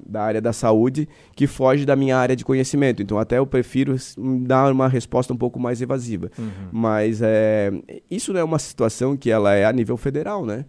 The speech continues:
Speaker 1: A regulação não é só aqui, não é Santa Catarina, é todo o Brasil. E, é, no meu ponto de vista, merece, sim, uma, uma atenção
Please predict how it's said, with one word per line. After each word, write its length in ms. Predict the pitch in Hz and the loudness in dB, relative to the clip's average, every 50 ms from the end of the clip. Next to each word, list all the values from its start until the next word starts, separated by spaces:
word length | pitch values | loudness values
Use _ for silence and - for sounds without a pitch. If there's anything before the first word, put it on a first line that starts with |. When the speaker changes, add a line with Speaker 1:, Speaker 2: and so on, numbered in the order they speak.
| _ - - | _ -20 -12
Speaker 1:
A 100 | - - | -8 -6
regulação 640 | 98 107 104 104 107 107 104 104 - - 104 95 | -4 -4 -4 -4 -2 -4 -4 -4 -4 -4 -4 -2
não 200 | 90 92 90 98 | -2 -2 -2 -2
é 80 | 104 117 | -2 -4
só 220 | - - - 104 | -4 -4 -2 0
aqui, 580 | 98 104 104 - - - 135 139 139 131 127 139 - - | 0 -2 -2 -6 -4 0 0 2 2 0 -4 -10 -14 -14
não 240 | 87 90 90 90 | -12 -10 -8 -8
é 60 | 87 87 | -8 -10
Santa 220 | - 95 95 104 | -10 -12 -12 -10
Catarina, 760 | - 110 101 - 120 107 110 123 127 127 123 120 113 110 107 - _ _ _ _ - | -8 -8 -8 -6 -6 -6 -4 -4 -6 -6 -6 -6 -6 -8 -10 -14 _ _ _ _ -14
é 100 | - - | -14 -10
todo 220 | - 127 127 131 | -6 -6 -6 -4
o 40 | 143 | -4
Brasil. 480 | 139 147 165 160 151 214 190 147 110 101 - - - - _ - | -2 -2 -2 -4 -4 -4 -4 -4 -4 -6 -8 -20 -20 -20 _ -6
E, 340 | 104 110 117 123 127 139 151 | -2 0 2 2 2 2 2
é, 120 | 151 139 135 | 0 0 -2
no 180 | 156 156 160 | -2 -2 0
meu 140 | 165 165 165 | 2 2 2
ponto 240 | 156 165 170 160 170 | 2 0 -2 -2 -2
de 120 | 160 160 147 | -6 -8 -6
vista, 240 | 160 170 160 180 | -6 -6 -4 -2
merece, 420 | 170 175 170 165 170 160 139 - 131 | -2 0 2 2 2 2 0 -2 -6
sim, 220 | - - 135 127 | -4 -2 -2 0
uma, 220 | 123 120 117 113 110 | 0 0 0 0 -2
uma 220 | 110 117 117 113 | -2 0 0 0
atenção 760 | 117 - 120 113 110 - - 127 113 113 110 110 107 101 101 | 0 0 -2 -4 -4 -4 -4 -2 -2 0 0 -2 -4 -6 -8